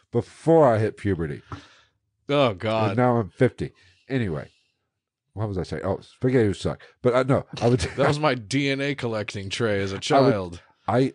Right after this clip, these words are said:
Speaker 1: you get those chunky clam chowder.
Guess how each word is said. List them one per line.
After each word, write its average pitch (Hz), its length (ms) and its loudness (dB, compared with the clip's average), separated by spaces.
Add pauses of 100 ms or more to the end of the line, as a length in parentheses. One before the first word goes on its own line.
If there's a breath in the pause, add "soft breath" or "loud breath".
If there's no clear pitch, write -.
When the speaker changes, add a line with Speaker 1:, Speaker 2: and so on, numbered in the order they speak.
(100)
Speaker 1:
you 104 200 -16
get 98 180 -4
those 82 200 -4
chunky 131 520 -4 (1120)
clam 120 240 -6
chowder. 131 380 -4